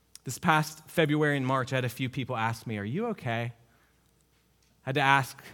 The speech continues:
was w-, walking with my wife, and she was like, "I don't think you're as emotionally and spiritually healthy as you think you are." That's a hard thing for a husband to hear. <laughs> So we're walking, like, "Okay, I wanna think through that."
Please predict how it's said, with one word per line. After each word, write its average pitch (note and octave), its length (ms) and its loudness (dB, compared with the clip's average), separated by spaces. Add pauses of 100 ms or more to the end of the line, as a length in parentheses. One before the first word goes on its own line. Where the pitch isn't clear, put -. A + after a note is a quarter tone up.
(840)
was A#2 80 -8
w-, C#3 220 -4
walking C#3 380 4
with B2+ 160 -2
my C3 160 0
wife, A#2+ 380 0
and A2 100 -6
she A#2+ 120 -8
was A2 100 -6
like, A2 160 -4
"I C3+ 120 0
don't A#3+ 220 -4
think C#3+ 360 -2
you're C3+ 160 -2
as A#2 360 0
emotionally B2+ 1000 -2 (180)
and A2 140 -6
spiritually B2 560 -4
healthy A#2 400 -4
as G#2+ 160 -6
you G#2 80 -8
think F#2+ 320 -14
you F2 80 -12
are." D#2+ 180 -18 (1200)
That's D3 160 -8
a C#3+ 140 0
hard A#2+ 440 -6
thing A#2 220 -2
for G#2 160 -6
a - 20 -4
husband G#2 360 -6
to F#2+ 80 -6
hear. F2 180 -8 (340)
<laughs> G#3 60 4 (680)
So - 120 -12
we're D3+ 140 0
walking, C#3 400 4
like, A#2 240 -2
"Okay, A2+ 500 -2
I - 200 -18
wanna B2+ 260 -6 (160)
think B2+ 240 -6
through C3 280 -6
that." A2+ 400 -4